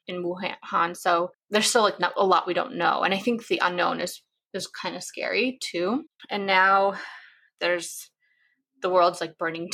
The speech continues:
<laughs> down, the protests and covid. And yeah, it, it adds a lot of stress and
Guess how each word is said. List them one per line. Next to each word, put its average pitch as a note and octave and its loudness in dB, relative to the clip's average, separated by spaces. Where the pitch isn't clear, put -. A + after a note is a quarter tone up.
<laughs> - -4
down, G3+ 2
the E3 -4
protests F#3 -2
and F3+ -12
covid. F#3+ 2
And E3+ 0
yeah, A3 4
it, F#3 0
it G3+ 2
adds A3+ 2
a G#3+ -2
lot E3 0
of E3 -10
stress - -6
and E3+ -6